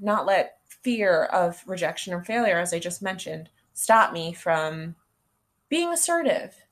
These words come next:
because an assertive woman is a sexy woman. And I want all of you ladies to step into your fucking feminine, goddess, sexy queen self, which you all are,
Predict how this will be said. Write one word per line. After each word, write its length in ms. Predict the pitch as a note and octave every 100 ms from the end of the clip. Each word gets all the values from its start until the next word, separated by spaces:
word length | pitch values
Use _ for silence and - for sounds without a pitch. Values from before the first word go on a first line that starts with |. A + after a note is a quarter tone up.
| _
because 760 | B3+ B3 C4 B3+ B3+ B3 A#3+ - _ _ _ _ _ _ _ _
an 80 | B3+
assertive 460 | C4+ - D4+ C#4+ B3+
woman 380 | B3 A#3 G#3+
is 200 | F#3 F3
a 60 | F3+
sexy 420 | - D3+ - -
woman. 480 | C#3+ D#2 D2 - F3+ _ _ _ - -
And 100 | G#3
I 100 | A3+
want 260 | A#3+ A#3+ -
all 220 | G#3 A#3+
of 100 | A#3+
you 100 | B3
ladies 380 | A3 A3+ A3+ G#3+
to 120 | G#3
step 320 | F#3+ G#3 F#3+
into 360 | - G#3 G#3 G#3+
your 180 | G3 F#3+
fucking 580 | F3+ F#3+ G3 F#3 F#3 - - - - -
feminine, 500 | A#3+ A#3+ A#3 A3 G#3
goddess, 540 | G3 G3 G3 G3 -
sexy 540 | G#3 G3+ - G#3 G3+ F#3+
queen 580 | - G#3 F#3 F3+ F3
self, 640 | F3+ - E3+ E3+ A3+ - -
which 260 | G3 F#3 G3
you 100 | G3
all 280 | - F#3 F#3
are, 460 | E3+ D#3+ E3 G#3